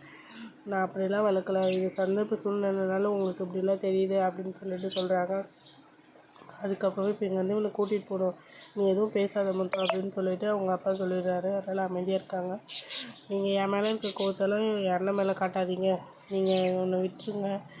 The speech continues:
வீட்ல ஒரு பிரச்சனை, அதனால தான் அவன் குடிச்சிட்டான்" அப்படின்னு சொல்லிட்டு, "இதெல்லாம் இங்க சொல்லாதீங்க, நீங்க போங்க" அப்படின்னு சொல்லிட்டு அனுப்பிச்சு விடுறாங்க.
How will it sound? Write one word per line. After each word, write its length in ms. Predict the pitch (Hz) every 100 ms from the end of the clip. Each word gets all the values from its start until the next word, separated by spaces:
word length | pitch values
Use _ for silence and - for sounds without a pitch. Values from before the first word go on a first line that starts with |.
| - -
வீட்ல 240 | 233 226
ஒரு 120 | 208 190
பிரச்சனை, 360 | 196 185 - 196
அதனால 260 | 190 180
தான் 100 | 202
அவன் 160 | 202 196
குடிச்சிட்டான்" 440 | 196 185 - 196 185
அப்படின்னு 280 | 185 185 180
சொல்லிட்டு, 260 | 180 180 196
"இதெல்லாம் 280 | 190 208
இங்க 160 | 208 190 190
சொல்லாதீங்க, 480 | 185 185 185 185 185
நீங்க 240 | 180 185
போங்க" 300 | 196 196 190
அப்படின்னு 340 | 190 185 180 180
சொல்லிட்டு 340 | 185 185 208 208
அனுப்பிச்சு 360 | 185 185 180 190
விடுறாங்க. 400 | 185 185 170